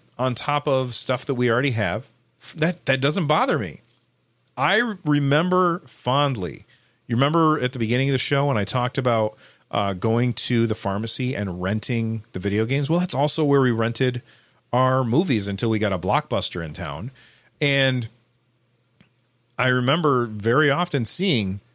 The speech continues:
on the shelf Killer Clowns from Outer Space and always looking at that, that movie and thinking, "What the hell is this?" And then they showed off. I mean, I think this was a C G trailer,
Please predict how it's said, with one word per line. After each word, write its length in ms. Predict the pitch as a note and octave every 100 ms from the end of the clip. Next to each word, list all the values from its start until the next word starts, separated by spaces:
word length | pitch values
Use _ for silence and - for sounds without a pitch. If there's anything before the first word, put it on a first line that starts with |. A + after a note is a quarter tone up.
| -
on 200 | G#2 C3
the 60 | C#3+
shelf 580 | - F#3 C#3+ B2+ - _ _ _ _ _ _ _ _ -
Killer 260 | A2+ A#2+
Clowns 460 | C3+ B2 A#2 C3 C#3
from 180 | C#3 B2+
Outer 200 | C3+ C#3
Space 680 | - F3+ A2 - - - _ _ -
and 180 | B2 A#2+
always 280 | D3 D#3+
looking 340 | A2+ D3 D3+ D#3
at 160 | D3
that, 280 | D#3 D3+ A#2+ G#2+ -
that 180 | C3 C3+
movie 360 | A2+ C3+ D#3 D3+
and 100 | G#2+
thinking, 460 | B2+ A#2+ A2+ G#2 _ _ _ _ -
"What 220 | D#3 -
the 120 | F#2+
hell 540 | E2 F2+ B2 C#3+ E3 D#3
is 220 | A#2 G2
this?" 520 | D3 - - - - _ _ _ _ _ -
And 140 | C3+
then 120 | E3+
they 120 | G#3+ D3+
showed 400 | - F3 G#3+ A3
off. 580 | A3+ B2 C#3+ - - _ _ -
I 60 | D3
mean, 200 | D#3+ C#3+
I 120 | B2+
think 180 | C3+ D3+
this 160 | D3+ C3+
was 120 | A#2
a 60 |
C 240 | A2 C#3 A#2+
G 180 | A2 G2+
trailer, 520 | - B2+ G2 D#2+